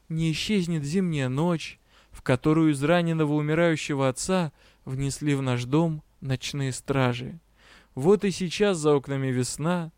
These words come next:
а мне чудится завывание ледяного ветра. И страшно так, и ощущение, что надвигается что-то неотвратимое. "Риан!"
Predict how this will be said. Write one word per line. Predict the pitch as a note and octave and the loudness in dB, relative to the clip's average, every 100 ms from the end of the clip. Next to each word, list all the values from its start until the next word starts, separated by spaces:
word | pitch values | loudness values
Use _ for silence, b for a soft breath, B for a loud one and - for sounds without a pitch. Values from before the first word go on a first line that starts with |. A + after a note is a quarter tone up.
| b b b - | b b b -2
а | B2+ | 0
мне | B2+ B2 | 2 -2
чудится | - E3+ D#3+ - C#3+ | -2 0 0 0 -4
завывание | C3 B2+ C3 C3+ D3 C#3+ | -2 -2 0 0 0 -2
ледяного | B2+ A#2+ C3 B2+ C3+ C3 | -2 -2 -2 -2 0 0
ветра. | B2 D3 - B2 A2+ _ _ _ b b b | 0 -2 -4 -10 -10 _ _ _ b b b
И | - | -4
страшно | B2 - F#3 G3+ - D#3 | -4 -2 0 0 0 -8
так, | - D#3 C3 - _ b b b | -6 -6 -6 -10 _ b b b
и | C#3 | 2
ощущение, | C#3 - D3 - G3+ F#3+ F3 C3+ B2+ b b | 2 2 -2 2 2 4 2 -2 -6 b b
что | - F#3 | 0 2
надвигается | F#3 E3+ F#3+ F3+ G#3+ G3 F#3+ | 2 2 2 4 4 2 -2
что-то | - - A3+ G#3+ | -2 -2 -2 0
неотвратимое. | G3+ F#3+ F#3 F#3+ - F3+ E3 C3+ B2+ B2 _ _ b b b b - | -2 -2 0 -2 -2 -4 -2 -2 -4 -8 _ _ b b b b 2
"Риан!" | A3+ B3+ A3+ E3+ C#3 | 6 8 8 4 0